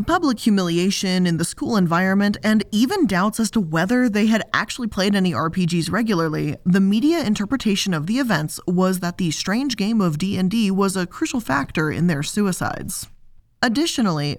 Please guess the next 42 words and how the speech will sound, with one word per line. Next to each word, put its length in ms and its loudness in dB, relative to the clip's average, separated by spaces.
Patricia 540 -2
Pulling, 420 2
the 80 2
mother 320 2
of 180 -2
Bink 240 -2
Pulling, 360 2
attempted 480 -2
to 140 0
sue 400 0
T 200 -2
S 200 -4
R, 280 0
the 120 0
manufacturer 720 0
of 160 -2
Dungeons 420 -2
and 140 -2
Dragons, 480 -2
for 240 0
the 100 -2
death 300 -2
of 100 -2
her 140 -4
son. 420 -2
The 80 0
case 260 -2
was 120 0
thrown 220 2
out 120 2
of 100 -6
court 320 -2
in 140 4
nineteen 340 -2
eighty-four. 720 -4
Patricia 440 0
must 380 2
have 120 2
been 160 2
devastated, 640 -6
yes, 380 -8
but 220 0